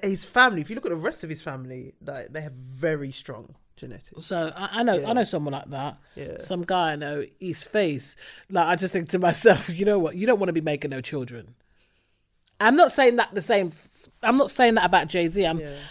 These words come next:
Speaker 2: I'm saying in terms of strong genetics, this
Speaker 1: Yeah.
Speaker 2: guy's face and the genetics that he's rolling with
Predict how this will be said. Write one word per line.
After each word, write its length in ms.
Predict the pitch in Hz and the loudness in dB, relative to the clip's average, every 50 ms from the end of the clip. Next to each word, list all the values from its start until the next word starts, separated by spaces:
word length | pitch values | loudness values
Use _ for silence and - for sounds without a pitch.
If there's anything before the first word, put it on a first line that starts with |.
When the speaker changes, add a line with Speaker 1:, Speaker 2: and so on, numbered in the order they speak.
| - | -8
Speaker 2:
I'm 60 | 196 190 | -4 2
saying 220 | 508 - 226 214 | 6 6 8 8
in 80 | 202 196 | 6 4
terms 240 | - - 240 226 185 | 2 4 2 4 4
of 80 | 190 - | 0 -4
strong 280 | - - 233 214 202 | 0 2 2 2 4
genetics, 400 | - 196 202 202 190 185 160 - 175 | 2 2 0 2 2 0 0 2 2
this 180 | 180 180 165 160 | 4 4 4 4
Speaker 1:
Yeah. 60 | 156 | 6
Speaker 2:
guy's 280 | 220 202 190 185 180 - | 6 6 6 6 4 2
face 240 | - 185 185 175 - - - - - - - | 2 2 2 2 2 -2 -16 -20 -20 -12 -4
and 120 | 226 220 226 | 0 4 4
the 60 | 208 | 4
genetics 380 | - 254 247 277 - 247 - - | 4 4 4 4 2 2 2 2
that 100 | 262 240 | 2 4
he's 200 | 208 254 240 202 | 4 4 4 6
rolling 300 | 240 254 254 254 247 240 233 | 8 8 8 8 6 4 8
with 280 | 247 240 247 240 - | 8 8 8 8 4